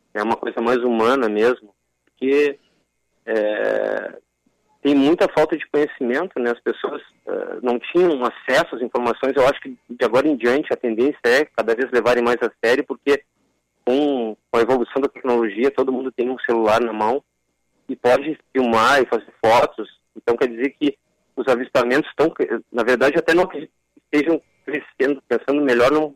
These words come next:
não um crescimento de avistamentos no mundo, mas eu acho que agora a gente tem mais condições de registrar esses avistamentos. Então isso automaticamente vai quebrar um tabu, né? As pessoas vão tá vendo também. Tem muita gente que não acreditava, que eu conheço, e passou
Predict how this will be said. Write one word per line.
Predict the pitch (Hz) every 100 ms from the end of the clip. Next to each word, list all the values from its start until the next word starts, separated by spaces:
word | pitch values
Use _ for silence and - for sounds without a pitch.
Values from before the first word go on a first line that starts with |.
| -
não | 123
um | 170
crescimento | - - 147 127 139
de | 139
avistamentos | 127 113 120 113 117
no | 160
mundo, | 156 139 135 _ _ _ _
mas | 110
eu | 110
acho | 120
que | -
agora | 117 120
a | 113
gente | 127 -
tem | 123
mais | 123
condições | 131 123 - 123 127
de | 117 127 139 _ _ _
registrar | 123 120 147 - 123 135
esses | 127 98
avistamentos. | 101 92 - 90 92 - _ _ _ _ _ _ -
Então | 107 - 131 165
isso | 151 196 - 131
automaticamente | 117 151 139 - 135 135 -
vai | 156 147 170 196 _ _ _
quebrar | 156 131 160
um | 165 _ _ _ _ _
tabu, | - 123 196 _ _ _ _ _ -
né? | 107 113
As | -
pessoas | 113 - 123
vão | 120 113
tá | 135
vendo | 113 120 165 196
também. | - 113 101 95 _ -
Tem | 95
muita | 117
gente | 113 117
que | -
não | 123
acreditava, | 131 131 127 - 113 131
que | 120
eu |
conheço, | 113 120 117 123
e | 180
passou | 208 185 - 165 180